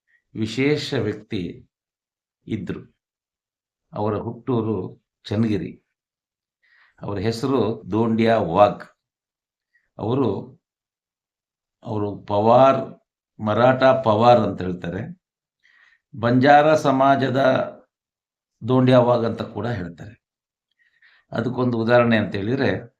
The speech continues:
ಅವರು ಒಂದೊಂದಾಗಿ ಕೋಟೆಗಳನ್ನು ಗೆಲ್ತಾರೆ. ಶಿವಮೊಗ್ಗ, ಬಿದನೂರು, ಶಿಕಾರಿಪುರ, ತರೀಕೆರೆ, ಚಿತ್ರದುರ್ಗ, ಹರಪನಹಳ್ಳಿ, ರಾಣಿಬೆನ್ನೂರು, ಸವಣೂರು ಮುಂತಾದ ಕೋಟೆಗಳನ್ನೆಲ್ಲ ಅವರು ವಶಪಡಿಸ್ಕೊತಾರೆ.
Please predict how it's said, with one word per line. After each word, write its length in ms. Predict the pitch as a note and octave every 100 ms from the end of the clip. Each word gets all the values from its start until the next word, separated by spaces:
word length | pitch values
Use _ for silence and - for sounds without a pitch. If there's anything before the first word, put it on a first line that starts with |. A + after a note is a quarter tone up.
| _ _ _ _ _ _ _ _ _ _
ಅವರು 580 | - B2+ B2+ G2+ D#2 - _ _ _ _ _ _ _ _ _ _ _
ಒಂದೊಂದಾಗಿ 680 | B2 A#2+ C3 C3 C3+ C3+ D3
ಕೋಟೆಗಳನ್ನು 540 | - A#2+ B2 A#2 B2 G#2+
ಗೆಲ್ತಾರೆ. 520 | G#2+ - A2 - _ _ _ _ _ _ _ _ _ _ _ _ _ _ _
ಶಿವಮೊಗ್ಗ, 500 | B2 A#2 A2 G2+ G2+
ಬಿದನೂರು, 840 | G2+ G2 G#2+ A2 A2+ G2+ F#2+ F#2+
ಶಿಕಾರಿಪುರ, 840 | F2+ F#2+ A2+ A2 A2 A2 G2+ G2+
ತರೀಕೆರೆ, 720 | - A2 A#2 A#2+ G#2+ G2 G2
ಚಿತ್ರದುರ್ಗ, 600 | F#2+ A2+ A#2+ A2+ A2 F#2+
ಹರಪನಹಳ್ಳಿ, 880 | G2 G2 F#2+ - - A2+ G#2+ G2 G2+
ರಾಣಿಬೆನ್ನೂರು, 840 | F#2+ G#2+ A#2 G#2+ A2 G#2 G2 G2
ಸವಣೂರು 640 | F#2 A2 A2+ B2 A2 G2+ G2
ಮುಂತಾದ 440 | G#2 G#2 B2 B2+
ಕೋಟೆಗಳನ್ನೆಲ್ಲ 840 | B2+ A#2+ A#2+ A#2 A2 A2 B2+ C#3 D3
ಅವರು 120 | B2
ವಶಪಡಿಸ್ಕೊತಾರೆ. 880 | A2 A#2+ G2+ F#2 G2+ F2 - -